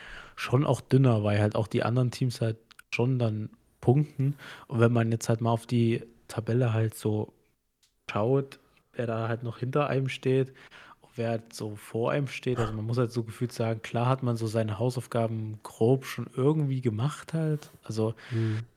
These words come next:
Speaker 1: aber ja, ich hab vorhin halt auch noch so gesagt, ähm, vor, keine Ahnung, drei, vier Wochen war Gladbach noch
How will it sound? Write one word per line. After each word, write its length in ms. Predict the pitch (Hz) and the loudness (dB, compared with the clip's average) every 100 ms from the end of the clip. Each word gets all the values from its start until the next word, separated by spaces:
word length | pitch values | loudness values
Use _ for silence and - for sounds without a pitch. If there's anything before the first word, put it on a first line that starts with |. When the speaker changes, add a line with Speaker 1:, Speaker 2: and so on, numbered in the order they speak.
| - - | -14 -4
Speaker 1:
aber 520 | 113 113 113 113 - - - - - - _ _ _ _ | 2 6 8 6 4 -8 -18 -16 -16 -20 _ _ _ _
ja, 300 | 110 107 101 _ | 4 4 2 _
ich 180 | 127 131 | 0 2
hab 140 | 135 | 2
vorhin 260 | - 143 131 | 6 6 6
halt 120 | 139 | 2
auch 140 | 139 | 0
noch 120 | 139 131 | -2 -2
so 160 | 123 | -4
gesagt, 480 | 120 110 113 120 - _ - - - - - - - | -2 -2 -4 -6 -14 _ -20 -20 -20 -20 -20 -20 -2
ähm, 300 | 120 117 - - - - | 0 0 -6 -14 -20 -6
vor, 280 | - 117 113 | 0 2 2
keine 240 | - 113 | 0 -2
Ahnung, 200 | 110 110 101 | -2 -4 0
drei, 240 | 113 127 | 4 4
vier 200 | - 117 | 4 6
Wochen 260 | 127 - 113 | 6 4 2
war 120 | 110 | 0
Gladbach 460 | - 123 - 113 | 2 0 2 0
noch 200 | 110 113 | 2 -2